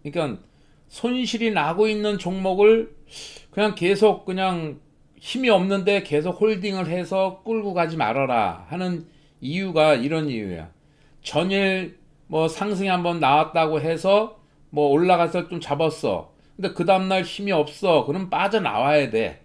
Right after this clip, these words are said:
빠져나오고 조금, 좀 짧게, 짧게, 짧게, 짧게.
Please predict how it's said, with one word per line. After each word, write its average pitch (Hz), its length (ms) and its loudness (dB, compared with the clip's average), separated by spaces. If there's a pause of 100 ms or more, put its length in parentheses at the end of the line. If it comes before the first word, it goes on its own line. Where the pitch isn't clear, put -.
빠져나오고 123 1000 0 (360)
조금, 120 420 -10 (460)
좀 117 180 -10
짧게, 196 400 0
짧게, 147 640 -2 (240)
짧게, 120 360 -6
짧게. 107 600 -8